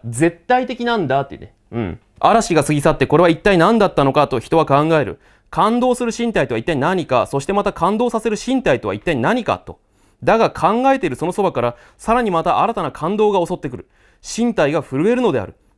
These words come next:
こうして半ば陶酔し、半ば覚醒しているという不思議な状態に置かれる。これこそが舞踊の醍醐味なんだ。え、なんか舞踊ってすごそうだね。<laughs> 半ばす-、ね、陶酔、半ば覚醒、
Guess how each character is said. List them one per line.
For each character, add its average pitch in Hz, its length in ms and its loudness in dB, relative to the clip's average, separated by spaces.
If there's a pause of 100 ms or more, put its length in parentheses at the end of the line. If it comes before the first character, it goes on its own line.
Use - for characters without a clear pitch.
(120)
こ 262 220 2
う 262 60 2
し - 20 -10
て 247 100 -2
半 233 240 0
ば 226 120 2
陶 175 200 2
酔 175 160 -2
し、 156 140 -6
半 151 120 0
ば 202 180 0
覚 143 200 -6
醒 190 140 2
し 185 80 -10
て 196 80 -6
い - 20 -2
る 180 60 -6
と 160 80 -6
い 135 40 -4
う - 20 -4
不 - 100 -12
思 202 60 -10
議 226 80 -2
な 233 80 0
状 190 160 2
態 185 180 0
に 220 80 -2
置 160 100 -2
か 117 120 -2
れ 98 80 -8
る。 80 140 -14 (340)
こ - 160 2
れ 311 100 2
こ 339 140 0
そ 240 160 -2
が 262 100 2
舞 135 240 0
踊 147 180 2
の 196 140 -4
醍 127 260 0
醐 135 100 -6
味 170 100 -4
な 131 160 -6
ん 92 80 -12
だ。 110 200 -6 (440)
え、 101 80 -8
な 131 80 -4
ん 147 40 -8
か 110 80 -10 (120)
舞 127 120 -4
踊 160 140 2
っ 202 80 -2
て 208 80 -2
す - 140 -8
ご 160 120 0
そ 254 140 -2
う - 20 0
だ 101 120 -2
ね。 95 240 -8 (420)
<laughs> - 400 -20 (100)
半 165 280 2
ば 180 120 4
す-、 - 240 -14
ね、 147 280 -6 (260)
陶 185 260 4
酔、 160 380 -4 (340)
半 170 300 4
ば 165 120 4
覚 - 340 -4
醒、 196 340 2